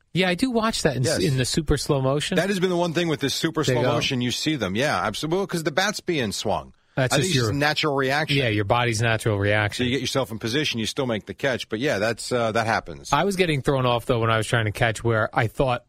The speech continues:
Speaker 1: the hitter was gonna hit it, and he didn't.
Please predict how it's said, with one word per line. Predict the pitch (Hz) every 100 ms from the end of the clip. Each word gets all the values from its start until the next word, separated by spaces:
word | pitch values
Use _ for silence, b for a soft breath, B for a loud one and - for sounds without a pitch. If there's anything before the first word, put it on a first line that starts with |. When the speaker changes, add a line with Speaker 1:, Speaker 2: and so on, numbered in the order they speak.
| _ _ _ _
Speaker 1:
the | 135 120 -
hitter | - 135 131
was | 113
gonna | 113 107
hit | 123 131
it, | 156
and | 139 104
he | 110 101 -
didn't. | 123 123 147 -